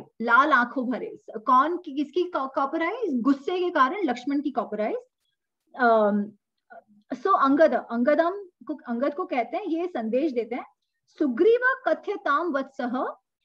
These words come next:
मम आगतम इति उत, इति उत", कि, कि मैं आ गया हूँ, ये आप जाकर उसे कहो। "एष रामानुजः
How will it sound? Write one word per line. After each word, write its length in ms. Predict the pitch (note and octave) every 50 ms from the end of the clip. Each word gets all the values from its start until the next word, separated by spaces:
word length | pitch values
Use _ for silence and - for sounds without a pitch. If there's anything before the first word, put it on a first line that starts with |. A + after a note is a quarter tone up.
| _ _ _ _ _ _ -
मम 220 | B3 C4 C4+ D4+ G#4 C5 C#5 C#5 - -
आगतम 600 | - C4+ C#4 D4 C#4 B3+ D4 D4 - F4 F#4 G#4+ C5 - - _ _ _ _ _ _ _
इति 320 | D4+ D#4 A#3+ E4 F#4+ G#4 G#4
उत, 320 | - - D4+ - - _ _ - _ _ -
इति 260 | D4 A3+ C4 D#4+ D#4
उत", 160 | B3+ A3+ - C#4+
कि, 460 | F4 C5+ D#5 - C#4 - - C#4 C4 B3 A#3
कि 360 | A#3 A3 G3 A3 G#3+ G#3+ D4+
मैं 140 | C4 D4 D4+
आ 220 | - B3 B3 C#4
गया 220 | D4+ E4+ D4 C4+ C4
हूँ, 200 | C#4+ E4 G#4+ A#4
ये 160 | F4 C#4+ C#4+
आप 160 | C#4+ C#4 C#4
जाकर 260 | B3 C4 A#3 A3+ - C#4
उसे 180 | C4+ - D4+
कहो। 400 | D4 B3 A#3+ C4+ F#4+ A#4 - _ _ _ _ _ _ _ _ _ _ _ C#4+
"एष 300 | D4 E4 G4+ A4+ A4 -
रामानुजः 1080 | C5+ C5+ B4 F4 D4+ C4+ C#4 D4+ E4 E4 E4 D#4 D4 D4 C#4+ C4+ A#3 A#3+ B3 C4 D4